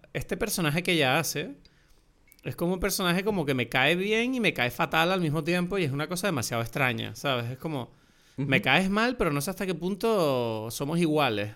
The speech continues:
Speaker 1: ¿sabes lo que te digo? Es como, mierda, esta hija de puta siento que está destapando cosas que uno no se atreve a admitir de sí mismo, entonces es curioso. Em,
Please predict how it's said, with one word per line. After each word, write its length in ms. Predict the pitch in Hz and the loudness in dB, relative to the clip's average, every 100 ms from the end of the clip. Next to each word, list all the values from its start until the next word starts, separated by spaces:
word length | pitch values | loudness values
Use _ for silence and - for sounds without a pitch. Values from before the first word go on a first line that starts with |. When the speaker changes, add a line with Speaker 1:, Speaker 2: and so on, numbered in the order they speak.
| - | -8
Speaker 1:
¿sabes 320 | - 202 196 | -2 2 2
lo 60 | 196 | 0
que 80 | |
te 80 | 190 | 0
digo? 160 | 185 143 | 0 0
Es 60 | |
como, 380 | - 160 127 123 - _ _ - | -2 -4 -4 -8 -16 _ _ 0
mierda, 320 | 147 123 107 | 2 2 -2
esta 140 | 127 | -6
hija 120 | 147 180 | -2 0
de 100 | 170 | 0
puta 220 | 170 185 | -2 -4
siento 240 | 170 165 | -2 -2
que 80 | 180 | -4
está 160 | - 139 | -2 -2
destapando 500 | 139 151 147 151 156 | 0 -4 -2 -4 -2
cosas 400 | 165 151 180 190 - _ _ _ _ _ | -4 -4 -6 -8 -14 _ _ _ _ _
que 120 | 139 | 0
uno 140 | 131 160 | 2 0
no 80 | 165 | 0
se 60 | |
atreve 220 | 165 165 | 0 0
a 20 | 175 | 2
admitir 320 | 165 135 135 | 0 0 0
de 80 | 151 | 0
sí 140 | 156 | 0
mismo, 320 | 156 127 113 | 2 2 0
entonces 360 | 113 123 - 156 | -4 -6 -4 -4
es 120 | 156 | -2
curioso. 500 | 170 143 123 - 120 - - - - - _ - | -2 0 -2 -4 -12 -18 -20 -20 -20 -20 _ -4
Em, 680 | 143 143 139 139 135 131 | 0 2 2 0 -2 -8